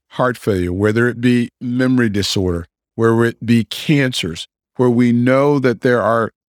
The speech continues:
significant disparities in outcomes that can't readily be explained by access and standard treatment, which really does speak to the concern about, are there fundamental changes occurring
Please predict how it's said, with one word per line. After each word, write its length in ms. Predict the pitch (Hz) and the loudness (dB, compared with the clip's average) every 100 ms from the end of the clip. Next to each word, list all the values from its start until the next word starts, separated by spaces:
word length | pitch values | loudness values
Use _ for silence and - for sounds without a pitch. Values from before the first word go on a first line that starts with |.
| _ | _
significant 1120 | - - - 113 120 127 147 156 139 151 139 131 | -14 -10 -6 -2 2 2 2 -2 0 0 0 0
disparities 760 | 120 - 131 127 127 127 123 | -2 0 0 2 2 2 0
in 140 | 117 113 | 0 -4
outcomes 680 | 117 120 104 - 107 101 98 | -2 -2 -4 -6 -2 -2 0
that 220 | 107 - | -2 -2
can't 340 | - - 135 120 | -6 -2 -2 0
readily 460 | 120 123 120 120 | 0 2 2 0
be 200 | 107 113 | 2 2
explained 720 | 110 - - 113 113 110 110 104 | 2 -2 -4 -2 0 0 0 0
by 240 | 101 101 - | -2 -4 -4
access 760 | 110 120 - - 113 110 - - _ _ _ | -4 -4 -8 0 0 0 -4 -14 _ _ _
and 340 | - 110 107 104 | -4 0 0 -2
standard 560 | - - 117 110 107 92 | -6 -2 0 0 -2 -4
treatment, 460 | - 107 87 92 - _ _ _ | -4 -4 -4 -8 -10 _ _ _
which 340 | 127 120 - - | -4 -2 -4 -6
really 340 | 127 135 131 | 0 2 2
does 260 | 110 120 117 | 2 2 0
speak 420 | - - 117 107 | -4 0 0 0
to 140 | - 110 | -2 -2
the 140 | 104 | -2
concern 600 | - 104 - 120 117 113 | -2 -4 0 0 2 0
about, 340 | 104 107 104 - _ _ - | 0 0 -2 -6 _ _ -4
are 220 | 117 135 | 0 0
there 220 | 135 127 - | 0 0 -2
fundamental 600 | - 135 123 120 120 110 | -6 0 2 2 2 0
changes 480 | - 117 110 104 101 | -2 -2 0 -2 -2
occurring 720 | 104 - - 131 131 123 120 | -4 -6 -4 0 0 0 -2